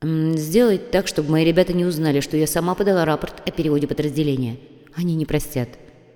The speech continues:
Патриция сделала. Ребята ничего не узнали, и вот уже два года топтали безрадостные северные земли, проклиная неведомых, но тупых бюрократов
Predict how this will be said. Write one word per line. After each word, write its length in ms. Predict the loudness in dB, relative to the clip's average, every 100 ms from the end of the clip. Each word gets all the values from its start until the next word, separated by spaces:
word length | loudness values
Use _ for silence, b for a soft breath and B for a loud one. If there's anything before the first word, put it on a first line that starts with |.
| _ _
Патриция 440 | -6 -2 0 0 -2
сделала. 520 | 0 -2 -2 -4 -8 -16 _ _ _ _ _ _ _ _ _ _ -4
Ребята 360 | 2 4 4 4
ничего 340 | 2 4 4
не 120 | 4
узнали, 520 | 4 4 4 2 0 -6 _
и 80 | -2
вот 140 | 0 2
уже 160 | 2
два 240 | 4 4 4
года 240 | 4 4
топтали 400 | 2 2 2 2
безрадостные 600 | 2 2 2 2 2 0
северные 480 | 2 0 0 0 -2
земли, 400 | 0 0 0 -4 B B B
проклиная 640 | 0 2 2 0 2 4 4
неведомых, 560 | 6 4 4 2 0
но 80 | -4
тупых 360 | -4 -2 -2 0
бюрократов 580 | 2 0 0 -2 -2